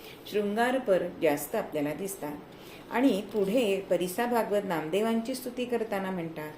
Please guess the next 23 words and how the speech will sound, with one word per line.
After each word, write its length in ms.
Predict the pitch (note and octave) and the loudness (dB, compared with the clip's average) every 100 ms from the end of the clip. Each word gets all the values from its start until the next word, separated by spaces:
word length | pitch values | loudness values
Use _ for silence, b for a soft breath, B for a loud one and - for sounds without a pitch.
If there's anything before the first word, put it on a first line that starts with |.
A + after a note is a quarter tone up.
| B B B - | B B B -2
की 100 | C#4 | 0
"संत 300 | - G#3 G#3 | 2 0 2
नामदेवांची 840 | C#4 B3 F3 F#3+ B3 C4 C4+ B3+ C#4+ | 2 4 2 4 4 6 4 2 2
अभंगवाणी 680 | A3+ G#3+ G#3+ G#3+ G3+ F#3 | 4 2 2 2 2 0
म्हणजे 300 | F#3+ G3+ A#3+ | -2 -2 -2
कशी 320 | B3 A#3 A#3 | 2 0 2
आहे, 320 | B3 G3 F#3 F3+ - B B B | 0 2 0 -2 -8 B B B
तर 80 | B3+ | -2
दुधावरची 680 | A#3 F#3+ F3 A#3 A3 F3 G3+ | 0 0 2 4 4 2 -4
साय 320 | G3 D#3+ E3 | -4 -2 -2
आहे." 160 | D#3 C#3+ D3 - B B B | -2 -4 -8 -14 B B B
आता 240 | A3 D4 | 0 2
दुधावरील 680 | D4 G#3+ F#3+ B3 C4+ C#4 B3 | 2 2 2 4 6 4 2
साय 240 | - A3+ | 2 2
किती 280 | A3+ A3 B3 | 2 -2 -4
गोड 240 | A#3+ A#3+ A#3 | 2 4 4
असते 300 | A3 A3 G#3+ | 2 2 0
याचे 220 | G3+ A#3 | 0 0
वर्णन 260 | A3 G#3+ | 0 0
मी 260 | A3+ A3+ A3 A3 | 0 2 0 0
तरी 140 | G#3+ | -2
काय 240 | G#3+ G3 F#3+ | 0 2 2
करू? 280 | G3 F#3 | 0 -2